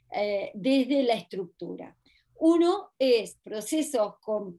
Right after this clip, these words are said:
pluralidad de sujetos, que se habla de una complejidad subjetiva, que es cuando hay más de una persona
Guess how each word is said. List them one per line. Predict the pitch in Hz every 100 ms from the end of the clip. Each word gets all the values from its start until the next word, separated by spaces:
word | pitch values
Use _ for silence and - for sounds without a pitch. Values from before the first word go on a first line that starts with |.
| _
pluralidad | 220 220 220 214 254 311
de | 302
sujetos, | 302 311 359 339 277 285 311 -
que | 214 196 202 -
se | - 226
habla | 226 226 214
de |
una | 220 220
complejidad | 220 208 180 214 202 240 226 240
subjetiva, | - 202 - 269 277 285 220 220 - _ _ _ _ _
que | 285 294 294
es | 294
cuando | - 226 226 247 - -
hay | 226 233 254 294 -
más | 220 240 277 285 208
de | 233
una | 254 277 277 -
persona | 220 233 - 311 262 240 233 285